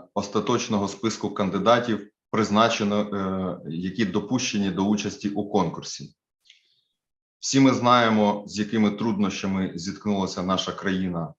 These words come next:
на початку цього року, повномасштабна війна, і, на жаль, наш конкурс був призупинений, але, е, ми всі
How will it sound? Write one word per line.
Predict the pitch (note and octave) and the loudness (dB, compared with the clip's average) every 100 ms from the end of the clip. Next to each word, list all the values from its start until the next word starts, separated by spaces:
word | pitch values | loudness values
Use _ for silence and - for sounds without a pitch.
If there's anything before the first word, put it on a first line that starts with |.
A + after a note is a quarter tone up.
| _ - | _ -10
на | F2 | -8
початку | F#2 - F2+ - - | -6 -2 -2 -2 -8
цього | F#2+ E2 | -6 -2
року, | F#2 D3 D3+ A#2 - - | 2 2 0 -6 -8 -8
повномасштабна | E2+ E2+ F2 - F#2+ F2 F2 | -6 -4 -6 -2 -2 0 -4
війна, | F2 F#2 A#2 C#3+ - _ _ - - - _ - | -4 0 0 0 -4 _ _ -20 -20 -20 _ -2
і, | G#2 G#2+ G#2+ | 4 4 4
на | G2+ G#2 | 2 4
жаль, | A2+ G#2+ | 6 4
наш | G2 F#2 | 4 0
конкурс | - G2 F#2 F2 | -2 -4 -4 -6
був | E2+ F#2+ - | -4 -6 -4
призупинений, | G2+ G2+ G#2+ B2 C#3 D3+ D3+ D3+ - _ _ | -4 -2 0 2 2 2 0 -4 -12 _ _
але, | E2 G2 A2+ A#2+ A#2+ | 0 4 4 4 2
е, | - - _ - G2 G2 F#2 | 0 -6 _ -8 -2 0 0
ми | G2 G#2+ | 2 2
всі | G#2 - - A#2 B2 B2 | 0 -4 -2 0 0 -2